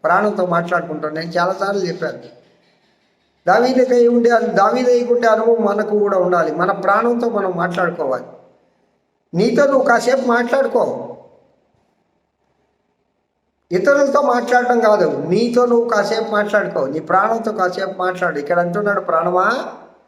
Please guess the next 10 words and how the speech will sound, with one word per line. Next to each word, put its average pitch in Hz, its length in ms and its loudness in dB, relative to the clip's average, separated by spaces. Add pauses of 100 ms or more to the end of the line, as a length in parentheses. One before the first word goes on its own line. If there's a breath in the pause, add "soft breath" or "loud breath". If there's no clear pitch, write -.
(640)
నువ్వేలా 208 460 4
కృంగి 254 460 0
ఉన్నావు, 226 800 2 (1120)
నాలో 202 280 4
నీవేలా 208 520 4
తొందరపడుచున్నావు? 208 1500 0 (800)
దేవుని 269 460 4
యందు 269 200 -2
నిరీక్షణ 208 580 0
ఉంచుము. 196 800 -4